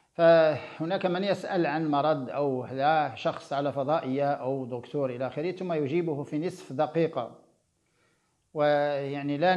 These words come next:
ندري كيف يجيب هذا الشخص على مرض ثقيل مثل الربو ومثل الحساسية ومثل السرطان، مثل أش-، أشياء في نصف دقيقة. ف-، فلا يمكن،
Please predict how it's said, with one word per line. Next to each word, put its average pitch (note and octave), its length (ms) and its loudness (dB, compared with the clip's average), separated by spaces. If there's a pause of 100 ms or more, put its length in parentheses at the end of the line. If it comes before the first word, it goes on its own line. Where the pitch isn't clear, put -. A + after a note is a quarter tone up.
ندري G#3+ 240 2
كيف F#3+ 260 0
يجيب E3 360 -2
هذا D#3 160 0
الشخص - 340 -10
على D3 200 -2
مرض D#3+ 320 0
ثقيل C#3+ 640 -2
مثل C#3 220 -6
الربو C#3 380 -2
ومثل C3 220 -6
الحساسية C#3 540 -4
ومثل B2+ 160 -10
السرطان، C#3 720 -2
مثل B2 100 -10
أش-، B2+ 160 -12
أشياء D3 280 -8
في C#3+ 140 -6
نصف C#3+ 220 -6
دقيقة. C#3+ 340 -6
ف-، D#3 80 -4
فلا F#3+ 380 0
يمكن، A3 500 -2